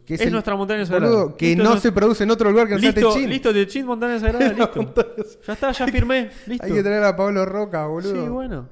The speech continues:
Speaker 1: Que con-, que cuente cómo funciona.
Speaker 2: Bueno,
Speaker 1: Por
Speaker 2: ahora,
Speaker 1: eso te digo, boludo,
Speaker 2: ahora paremos de
Speaker 1: entonces
Speaker 2: hacer todas las demás porquerías y
Speaker 1: No,
Speaker 2: hagamos todo lo que
Speaker 1: hay
Speaker 2: hace
Speaker 1: todo,
Speaker 2: Techín.
Speaker 1: hay que hacer un Techín
Speaker 2: Bueno,
Speaker 1: gigante.
Speaker 2: boludo.
Speaker 1: Pero es lo que te decía el otro día con la Lockheed Martin.
Speaker 2: Paren de sostener
Speaker 1: Estados
Speaker 2: pelotudeces,
Speaker 1: Unidos,
Speaker 2: chabón.
Speaker 1: cuando todo el mundo dice, "No, Estados Unidos lo maneja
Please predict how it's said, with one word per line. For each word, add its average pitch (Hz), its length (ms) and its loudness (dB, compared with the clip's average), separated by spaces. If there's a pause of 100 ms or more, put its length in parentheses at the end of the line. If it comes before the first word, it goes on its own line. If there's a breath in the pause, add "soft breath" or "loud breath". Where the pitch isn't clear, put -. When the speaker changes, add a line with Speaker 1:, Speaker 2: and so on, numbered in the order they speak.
Speaker 1:
Que 139 160 -6
con-, 165 220 0
que 156 160 -6
cuente 202 320 -4
cómo 190 160 -4
funciona. 190 300 -4
Speaker 2:
Bueno, 269 240 0
Speaker 1:
Por 277 100 4
Speaker 2:
ahora, 277 100 6
Speaker 1:
eso 233 80 2
te 185 80 0
digo, 190 300 2
boludo, 151 160 2
Speaker 2:
ahora 240 260 6
paremos 226 380 4
de 208 60 4
Speaker 1:
entonces 196 120 0
Speaker 2:
hacer 208 140 0
todas 240 160 2
las 214 80 4
demás 226 220 0
porquerías 214 600 4
y 185 40 2
Speaker 1:
No, 180 40 4
Speaker 2:
hagamos 190 300 2
todo 220 140 4
lo 214 40 6
que 185 60 6
Speaker 1:
hay 185 60 4
Speaker 2:
hace 226 160 -2
Speaker 1:
todo, 240 180 2
Speaker 2:
Techín. 208 260 4
Speaker 1:
hay 196 140 0
que 208 60 -2
hacer 214 200 -4
un 202 140 -4
Techín 175 260 -6
Speaker 2:
Bueno, - 140 -6
Speaker 1:
gigante. 180 180 -2
Speaker 2:
boludo. 196 240 -4
Speaker 1:
Pero - 120 6
es 285 60 6
lo 277 60 2
que 226 60 -2
te 202 100 0
decía 208 240 0
el 233 60 -2
otro 220 100 -4
día 226 160 2
con 185 180 0
la 165 100 2
Lockheed 180 340 -2
Martin. 151 680 -6
Speaker 2:
Paren 240 280 0
de 190 100 0
sostener 214 500 -4
Speaker 1:
Estados 208 320 2
Speaker 2:
pelotudeces, 202 520 6
Speaker 1:
Unidos, 143 160 -8
Speaker 2:
chabón. 156 220 -2
Speaker 1:
cuando 208 120 2
todo 277 80 2
el 285 60 2
mundo 254 160 0
dice, 226 180 -2
"No, 349 220 0
Estados 349 260 0
Unidos 320 300 4
lo 269 80 2
maneja 294 320 -2